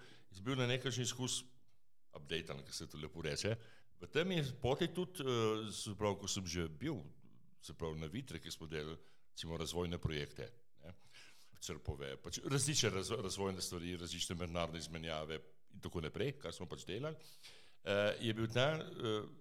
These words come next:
na nek način skozi zraven to,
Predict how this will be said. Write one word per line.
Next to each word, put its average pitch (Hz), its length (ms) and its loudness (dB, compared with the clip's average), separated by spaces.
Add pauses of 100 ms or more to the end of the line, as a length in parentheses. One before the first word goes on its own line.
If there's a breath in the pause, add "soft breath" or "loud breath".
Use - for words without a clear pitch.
na - 100 -8
nek 117 140 2
način 120 320 2 (560)
skozi - 420 4
zraven 92 520 4
to, 76 260 0